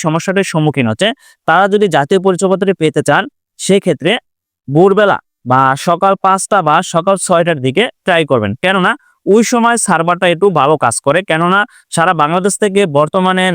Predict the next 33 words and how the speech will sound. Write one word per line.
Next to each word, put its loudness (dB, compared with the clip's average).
নতুন -2
ভোটার 0
তালিকা 0
হালনাগাদ 0
কার্যক্রম 0
সম্পূর্ণ 0
হয়ে 2
যাওয়ার 2
ফলে 0
নাগরিকগণ 2
সবাই 0
ট্রাই 0
করতেছে -2
এনআইডি 0
কার্ড -2
অনলাইন 0
থেকে 0
সংগ্রহ 0
করার 2
জন্য, 0
তাই 2
সার্ভারে 2
লোড 0
নিতে -2
পারছে -2
না। -6
তবে 2
যারা 2
ভোরবেলা 2
সকাল -2
ছয়টায় 0
বা 2
পাঁচটার 0